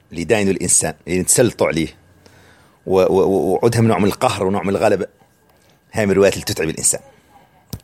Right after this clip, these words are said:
هذا كان دعاء النبي صلى الله عليه وسلم، ومن دعاء أملي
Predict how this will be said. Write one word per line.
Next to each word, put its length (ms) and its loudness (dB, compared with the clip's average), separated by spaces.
هذا 140 4
كان 220 2
دعاء 240 2
النبي 240 0
صلى 120 -2
الله 120 -2
عليه 100 -6
وسلم، 140 -12
ومن 180 0
دعاء 300 2
أملي 260 -2